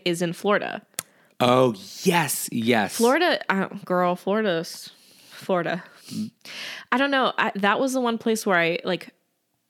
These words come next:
Speaker 1: had all the senses. Like,
Speaker 2: Yeah.
Speaker 1: I saw something, felt something, smelled something. Like,
Speaker 2: Yep.
Speaker 1: something was wrong.
Speaker 2: Yeah.
Speaker 1: Um, like, not a good ghost.
Speaker 2: What did you smell?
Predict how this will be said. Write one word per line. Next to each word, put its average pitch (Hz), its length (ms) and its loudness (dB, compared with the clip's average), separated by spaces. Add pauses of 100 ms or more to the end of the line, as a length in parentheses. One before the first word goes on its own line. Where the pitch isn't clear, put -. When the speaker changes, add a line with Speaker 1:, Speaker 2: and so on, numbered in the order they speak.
(360)
Speaker 1:
had - 340 0
all 185 140 2
the 175 100 -2
senses. 160 800 -6
Like, 190 120 6
Speaker 2:
Yeah. 180 120 6
Speaker 1:
I 180 100 2
saw 180 380 0
something, 240 400 -2
felt 180 280 0
something, 185 480 0
smelled 160 600 -4
something. 185 520 0
Like, 123 260 2
Speaker 2:
Yep. - 20 -20 (320)
Speaker 1:
something 196 440 0
was 165 220 -2
wrong. 160 520 -2 (340)
Speaker 2:
Yeah. 170 480 2
Speaker 1:
Um, 165 320 -2 (520)
like, 190 160 2
not 214 160 4
a 226 40 4
good 165 300 0
ghost. - 520 -6
Speaker 2:
What 131 120 6
did 151 120 4
you 185 60 2
smell? 113 420 -2